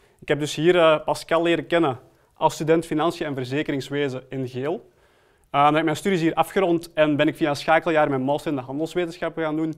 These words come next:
optie financieel management, waar ik dan inderdaad onder andere mijn thesis heb geschreven omtrent, eh, de performantie, dus de prestatie van kwantitatief beleggen. Qua werkervaring dan heb ik, eh, een aantal, eh, studentenjobs gedaan, eh, tijdens mijn studies.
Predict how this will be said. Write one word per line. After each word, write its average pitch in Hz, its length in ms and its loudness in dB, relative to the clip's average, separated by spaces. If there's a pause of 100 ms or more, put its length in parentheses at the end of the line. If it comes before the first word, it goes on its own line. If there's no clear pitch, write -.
(320)
optie 160 320 -4
financieel 165 520 0
management, 160 560 -2 (380)
waar 143 180 4
ik 143 60 4
dan 147 100 2
inderdaad 139 420 2
onder 139 240 -4
andere 139 280 -2
mijn 131 280 -6
thesis 156 260 -2
heb 156 140 -2
geschreven 143 540 -4 (180)
omtrent, 131 520 -6
eh, 135 180 -4
de 131 80 -10
performantie, 143 760 -4
dus 139 100 -4
de 127 80 -8
prestatie 139 760 -6 (320)
van 135 220 -6
kwantitatief 131 680 -4 (100)
beleggen. 127 440 -10 (600)
Qua 156 180 8
werkervaring 180 600 6
dan 180 200 4
heb 156 100 2
ik, 160 120 -4
eh, 147 200 4
een 147 120 0
aantal, 139 560 -4
eh, 135 160 -6
studentenjobs 151 720 -2
gedaan, 165 400 6
eh, 147 160 2
tijdens 160 340 2
mijn 143 140 -2
studies. 165 480 -2